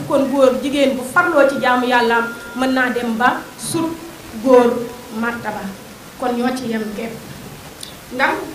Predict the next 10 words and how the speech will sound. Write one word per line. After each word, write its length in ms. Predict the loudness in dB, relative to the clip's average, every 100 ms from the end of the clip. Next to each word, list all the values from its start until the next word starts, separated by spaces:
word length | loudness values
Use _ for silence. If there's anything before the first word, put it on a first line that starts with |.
| -14 -18 -16
sunu 260 | -8 -4 4
Borom 220 | 6 6 4
subhanahu 400 | 0 2 4 4
wa 80 | 2
ta'ala 420 | 2 4 6 6
dafa 180 | 6 4
wax 180 | 4 2
ci 60 | 0
Alqur'aanul 720 | -2 2 2 4 4 2 0
Karim, 300 | 0 0